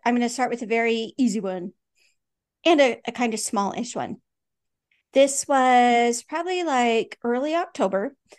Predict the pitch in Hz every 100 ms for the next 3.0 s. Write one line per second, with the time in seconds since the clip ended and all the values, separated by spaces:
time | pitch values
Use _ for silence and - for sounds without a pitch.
0 | _ _ - 269 262 247 285 294 330 415
1 | 381 285 262 269 247 233 226 226 233 226
2 | 214 214 214 208 196 190 175 - - -